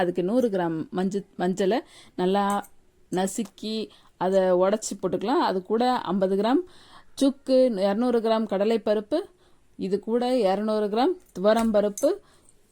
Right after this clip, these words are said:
இருநூறு கிராம் அளவு பச்சை அரிசி, ஐ-, நூறு கிராம்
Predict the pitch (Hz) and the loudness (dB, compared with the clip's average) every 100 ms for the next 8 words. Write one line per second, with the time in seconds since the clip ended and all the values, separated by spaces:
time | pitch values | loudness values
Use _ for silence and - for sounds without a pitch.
0 | _ - 190 214 240 226 214 233 262 220 | _ -4 2 2 2 0 0 2 2 2
1 | 190 185 190 196 _ - _ _ _ _ | 2 2 2 -2 _ -20 _ _ _ _
2 | - 196 - - 269 202 175 175 277 381 | -2 -2 -2 2 4 4 2 0 0 -2
3 | - _ _ _ _ _ _ _ _ _ | -6 _ _ _ _ _ _ _ _ _
4 | _ _ _ _ _ _ _ _ _ _ | _ _ _ _ _ _ _ _ _ _
5 | _ _ - - _ _ _ _ - 202 | _ _ -20 -20 _ _ _ _ -8 -2
6 | 262 - - 247 294 285 214 247 | -2 -2 -2 2 4 4 2 0